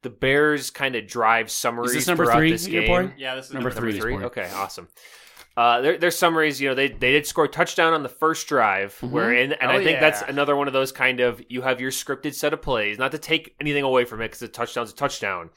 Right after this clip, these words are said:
Speaker 1: But you can kinda see how as soon as you get off of that script,
Speaker 2: Yeah.
Speaker 1: you start to fall apart with a team that's inexperienced like this, with a quarterback that's inexperienced. And Justin Fields threw the ball into the air eleven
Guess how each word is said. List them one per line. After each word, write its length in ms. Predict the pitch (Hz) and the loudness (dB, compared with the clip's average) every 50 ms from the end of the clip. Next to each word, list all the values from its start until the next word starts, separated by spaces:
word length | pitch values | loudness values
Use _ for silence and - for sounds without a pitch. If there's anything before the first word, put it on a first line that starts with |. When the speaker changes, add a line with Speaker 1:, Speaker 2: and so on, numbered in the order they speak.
| _ _ - _ _ _ _ - | _ _ -20 _ _ _ _ -4
Speaker 1:
But 80 | 127 | -4
you 80 | 131 131 | -4 -4
can 100 | 131 131 | -6 -10
kinda 240 | - - 151 147 135 | -8 -4 -4 -2 -2
see 320 | 123 - - 147 147 139 | -4 -6 -8 -8 -8 -8
how 360 | 123 120 123 117 113 110 107 | -6 -2 0 2 2 2 0
as 140 | 87 107 - | -4 -6 -8
soon 200 | - - 147 135 | -8 -8 -6 -6
as 120 | 127 110 113 | -6 -8 -10
you 100 | 120 117 | -12 -12
get 220 | 104 - 123 113 | -8 -4 -2 0
off 280 | 113 113 113 110 - 113 | 2 2 0 0 -2 -6
of 140 | 104 92 | -8 -4
that 200 | 113 107 95 - | -4 -4 -4 -4
script, 560 | - - - - - 120 139 - - - - - _ _ - | -6 -10 -8 -6 -4 -4 -4 -4 -6 -16 -20 -20 _ _ -12
Speaker 2:
Yeah. 220 | 101 92 82 76 - _ | -10 -10 -10 -10 -12 _
Speaker 1:
you 160 | - 113 120 | -14 -12 -10
start 240 | 120 - - 123 110 | -6 -2 -2 -2 -2
to 80 | - 107 | -2 -6
fall 220 | - 131 113 104 | -4 -2 -2 -2
apart 440 | 101 101 - 139 131 113 98 101 - | -2 -2 0 2 2 2 2 0 -4
with 220 | 110 107 - - _ - | -8 -10 -10 -10 _ -12
a 80 | 120 | -12
team 320 | 107 - - 135 117 113 110 | -10 -10 -10 -8 -8 -6 -6
that's 300 | 107 104 - - - - - | -8 -8 -8 -10 -14 -12 -8
inexperienced 640 | 151 147 151 151 - - - 131 123 120 120 120 - | -6 -4 -4 -4 -6 -6 -4 -4 -2 -2 -4 -4 -6
like 140 | 120 110 | -8 -8
this, 160 | 113 117 107 110 | -8 -10 -12 -12
with 80 | 98 110 | -12 -14
a 40 | |
quarterback 400 | - - 117 107 107 107 104 104 | -10 -6 -4 -4 -4 -2 -4 -6
that's 140 | 101 - - - | -6 -8 -14 -16
inexperienced. 640 | 101 95 - - - 110 101 101 98 95 - - _ _ - - - - - - - - _ _ _ _ _ _ _ - | -16 -16 -16 -12 -10 -8 -8 -8 -8 -12 -16 -20 _ _ -20 -20 -20 -20 -20 -20 -20 -20 _ _ _ _ _ _ _ -14
And 160 | - 185 190 | -14 -12 -10
Justin 380 | - 208 202 196 - - 208 196 | -8 -8 -8 -8 -8 -10 -10 -12
Fields 580 | - - 190 185 185 175 165 143 127 - - - _ _ _ | -12 -12 -8 -6 -4 -4 -4 -6 -6 -10 -18 -20 _ _ _
threw 360 | - 143 135 156 175 196 220 226 | -18 -10 -6 -4 -4 -4 -4 -6
the 100 | 226 190 | -10 -10
ball 400 | 160 160 147 147 147 143 147 147 | -6 -4 -2 0 0 0 0 -2
into 380 | - 127 143 151 - - 180 175 | -4 -6 -8 -10 -10 -10 -8 -6
the 200 | 151 147 - - | -4 -4 -4 -4
air 420 | 120 120 104 95 87 82 80 - _ _ _ _ _ _ _ _ _ _ _ - | -4 -2 -2 -4 -6 -8 -12 -18 _ _ _ _ _ _ _ _ _ _ _ -2
eleven 1000 | 131 147 151 147 143 139 143 143 139 147 156 147 151 185 190 196 196 196 196 185 | 0 0 0 0 -2 -2 0 4 4 4 4 4 2 0 0 0 -2 -8 -10 -12